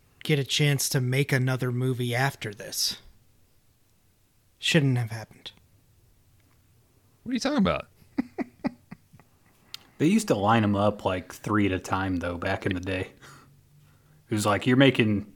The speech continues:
Speaker 3: you're making eight pictures for Orion, so <laughs> strap in."
Speaker 2: Mm-hmm. Oh, he's not the one who bankrupted Orion, is it?
Speaker 1: I think it was
Speaker 2: They just
Speaker 1: later
Speaker 2: weren't
Speaker 1: on.
Speaker 2: bankrolling his fucking craziness.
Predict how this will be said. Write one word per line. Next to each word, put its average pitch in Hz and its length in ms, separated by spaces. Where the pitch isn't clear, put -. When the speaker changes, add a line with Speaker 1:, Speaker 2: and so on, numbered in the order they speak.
Speaker 3:
you're - 480
making 127 220
eight 127 280
pictures 113 460
for 107 200
Orion, 95 720
so - 400
<laughs> - 140
strap 117 400
in." 104 200
Speaker 2:
Mm-hmm. 117 360
Oh, - 140
he's 139 200
not 240 120
the - 60
one 113 100
who 101 100
bankrupted 95 680
Orion, 90 560
is 87 140
it? - 220
Speaker 1:
I 131 220
think 139 140
it - 20
was 113 100
Speaker 2:
They 107 100
just 120 140
Speaker 1:
later 101 80
Speaker 2:
weren't 113 160
Speaker 1:
on. 120 120
Speaker 2:
bankrolling 101 600
his 101 200
fucking 92 380
craziness. 85 720